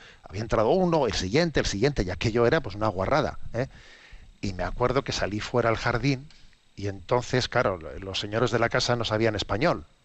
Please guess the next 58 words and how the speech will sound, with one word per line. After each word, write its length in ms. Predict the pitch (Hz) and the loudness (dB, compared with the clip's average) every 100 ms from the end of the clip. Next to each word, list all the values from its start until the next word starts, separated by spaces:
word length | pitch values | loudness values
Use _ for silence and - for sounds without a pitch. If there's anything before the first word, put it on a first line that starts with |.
| _ _ _ _ _ _ _ _ _ _ _ _ _ | _ _ _ _ _ _ _ _ _ _ _ _ _
Y, 360 | - 110 101 101 - | -4 -2 -2 -4 -10
y 60 | 113 | -2
yo 220 | 120 120 | 2 2
junté 300 | - 120 127 | 2 2 2
a 40 | |
todos 220 | 120 127 127 | 2 2 2
los 100 | 127 | 2
chicos, 460 | 135 120 147 147 - | 0 2 0 0 -2
y 80 | 110 | 0
allí 280 | 104 143 135 | 2 0 -2
les 260 | 101 101 92 | 0 0 0
eché 300 | 85 - 165 | 0 4 4
una 180 | 165 | 4
bronca, 540 | 160 156 156 - 170 185 - - | 4 2 0 0 0 0 -10 -4
¿eh? 180 | 127 156 | -4 -2
Les 180 | 90 92 | -6 -4
eché 220 | 101 - | -4 0
una 200 | 151 156 | 2 4
bronca, 460 | 147 151 151 - 165 | 4 2 2 0 0
pero 240 | - 87 | 0 -4
claro, 260 | 90 147 104 | 2 2 2
pero 200 | 95 92 | -2 0
bien 180 | 127 135 | 2 2
echada, 300 | 117 151 143 | 2 2 2
diciendo, 280 | 113 101 104 | 2 -2 0
"A 40 | |
ver, 160 | 123 - | 0 0
a 80 | 98 | 0
ver, 160 | 143 | 0
chavales, 400 | - 113 127 - | 2 2 2 0
pero 140 | - 95 | -4 0
¿os 60 | |
dais 140 | 180 170 | 0 0
cuenta 260 | 160 147 | -2 -2
que 80 | 127 | -2
nos 160 | 117 127 | 0 0
han 100 | 165 | 0
acogido 420 | - - 160 156 | 0 -2 -2 -2
en 60 | 120 | -6
esta 180 | - | -2
casa? 240 | 120 151 123 | 0 0 0
¿Os 60 | |
dais 160 | 113 151 | 0 2
cuenta 340 | - 156 160 - - - - | 2 2 2 0 -8 -16 -14
qué 140 | - 170 | 2 4
generosidad 640 | - 165 151 139 - 143 | 6 4 4 4 4 4
han 140 | 147 143 | 2 2
tenido? 400 | 135 151 185 120 | 2 4 4 4
Y 60 | |
en 80 | 120 | 4
vuest-, 200 | 113 - | 0 -2
en 80 | 135 | -4
tu 140 | - | -2
casa 240 | 117 151 196 | 0 0 0
cogerías 420 | - - 151 165 | -2 2 4 4
a 80 | 147 | 2
cien 220 | - 160 | 4 0
jóvenes 440 | - 175 160 156 | 4 2 4 0